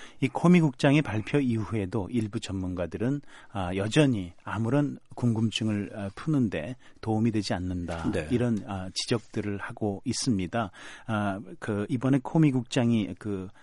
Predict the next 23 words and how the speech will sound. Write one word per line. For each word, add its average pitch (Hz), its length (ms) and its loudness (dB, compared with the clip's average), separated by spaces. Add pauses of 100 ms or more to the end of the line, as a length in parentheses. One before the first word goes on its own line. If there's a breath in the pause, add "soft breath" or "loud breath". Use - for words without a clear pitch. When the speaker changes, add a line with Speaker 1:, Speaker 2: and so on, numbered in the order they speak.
(100 soft breath)
Speaker 1:
지적한 110 560 -4 (260 soft breath)
그런 98 340 -2
추가로 139 440 4
발표한 98 500 -2
내용들에는 92 1120 -2 (320 soft breath)
그 107 300 -2
말하자면 110 520 0
아이피 139 680 2
주소들이 113 760 0
이제 120 140 0
북한이 - 400 -4
단독으로 95 640 -2
사용하는 92 500 -4
것들이었다, 82 760 -6
Speaker 2:
네. 90 80 0
Speaker 1:
이렇게 107 440 -4 (280 soft breath)
얘기를 104 320 0
하고 101 260 -6
있지만, 120 440 -2 (320 loud breath)
아, 104 220 -2 (100)
이 139 160 4
설명은 143 640 0 (240 soft breath)
사실 123 420 -2